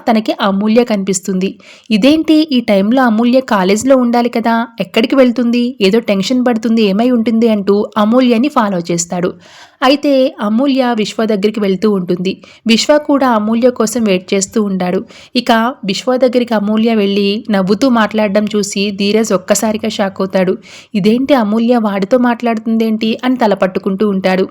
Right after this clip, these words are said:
ఆ చెత్త వెధవే అమూల్యని మాయమాటలతో ట్రాప్ చేసి ఉంటాడు. "వదిలిపెట్టను, చంపేస్తా వాణ్ణి"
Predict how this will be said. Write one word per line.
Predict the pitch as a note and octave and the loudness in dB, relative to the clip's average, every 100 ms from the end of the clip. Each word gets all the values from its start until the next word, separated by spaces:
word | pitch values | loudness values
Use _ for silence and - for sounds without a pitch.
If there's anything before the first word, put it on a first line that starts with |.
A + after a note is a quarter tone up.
| - - - G3 | -8 -20 -14 -10
ఆ | F#3+ | -2
చెత్త | G3 G3 G#3+ | 0 0 0
వెధవే | B3 A#3+ A3+ - | 0 0 -2 -2
అమూల్యని | G3+ G#3+ A#3 A#3 G#3+ A#3 | -2 0 0 0 0 0
మాయమాటలతో | G3 F#3 G#3+ A3+ A3 G#3 A#3+ | 0 0 0 0 0 -2 0
ట్రాప్ | F#3+ F3+ F3+ A3 | 0 0 -2 -2
చేసి | G#3 A3+ | 0 -2
ఉంటాడు. | G3 F#3+ F#3 F#3 - - - - | -6 -4 -2 -2 -6 -20 -16 -2
"వదిలిపెట్టను, | G#3 A3 A3+ A#3+ A#3+ | 0 2 2 2 2
చంపేస్తా | G#3 G3+ F#3+ A3 A#3+ - A#3 | 0 -2 -2 0 0 0 0
వాణ్ణి" | G#3 G3+ G3 | 0 -2 -4